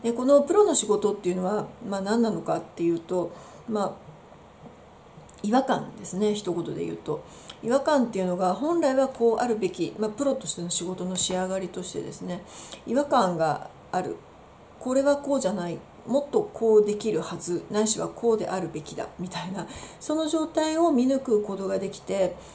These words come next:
その状態をクオリティとして保てるかっていう部分においてですね、あの、一流の人は人を見ていようが見ていないが、まあ、それができるわけですよね。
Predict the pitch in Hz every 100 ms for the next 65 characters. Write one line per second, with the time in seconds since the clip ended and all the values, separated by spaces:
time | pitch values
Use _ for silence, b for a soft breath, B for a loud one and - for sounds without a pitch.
0 | B - 269 285 330 320 302 302 311 311
1 | - 262 262 247 262 262 240 - 233 233
2 | 233 214 220 226 165 156 147 147 - -
3 | 185 175 170 190 180 170 160 165 185 170
4 | 160 156 - 190 190 185 B B B -
5 | - 196 196 208 240 339 370 381 381 -
6 | 349 226 220 202 185 - 254 254 277 277
7 | 214 185 180 170 175 185 170 170 180 165
8 | 156 170 165 147 - 214 233 214 185 180
9 | 175 - 156 147 147 143 - 185 208